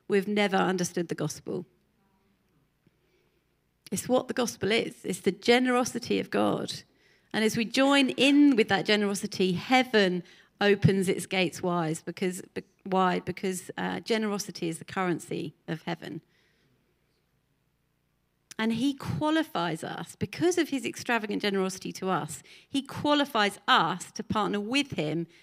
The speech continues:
in generosity. I don't know if this happened to you or, or not when you were little, but I remember when our kids were little, um,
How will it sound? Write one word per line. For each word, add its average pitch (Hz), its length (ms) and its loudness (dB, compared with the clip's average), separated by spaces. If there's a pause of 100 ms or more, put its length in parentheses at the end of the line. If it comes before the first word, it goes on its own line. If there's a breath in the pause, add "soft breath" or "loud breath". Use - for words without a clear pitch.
(160 soft breath)
in 208 140 0
generosity. 180 800 -2 (840 loud breath)
I 190 60 -2
don't 220 200 4
know 220 140 2
if 202 160 0
this 196 140 -4
happened 185 260 -4
to 214 120 -4
you 190 140 0
or, 180 300 0
or 180 100 0
not 185 160 2
when 190 120 0
you 190 100 4
were 190 80 4
little, 185 460 0
but - 180 0
I - 20 0
remember 202 440 -2
when 202 140 2
our 196 140 2
kids - 400 -4
were 170 80 -4
little, 147 480 -4 (720)
um, 190 280 2